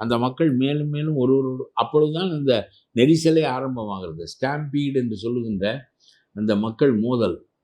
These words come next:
அ-, அது அப்பொழுதுதான் ஆரம்பமாகுது. ஆகவே நடந்ததற்கெல்லாம் நீதிமன்றம் சொன்னதெல்லாம் சரியானது தான்.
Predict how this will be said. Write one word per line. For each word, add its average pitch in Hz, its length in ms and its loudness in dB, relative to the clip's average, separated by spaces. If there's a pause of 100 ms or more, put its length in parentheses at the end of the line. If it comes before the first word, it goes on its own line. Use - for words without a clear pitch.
(300)
அ-, 113 260 -4
அது 117 300 0 (540)
அப்பொழுதுதான் 139 560 4
ஆரம்பமாகுது. 101 640 -4 (220)
ஆகவே 107 400 4 (600)
நடந்ததற்கெல்லாம் 117 920 2
நீதிமன்றம் 107 580 0
சொன்னதெல்லாம் 101 500 0
சரியானது 95 520 -2
தான். 87 180 -12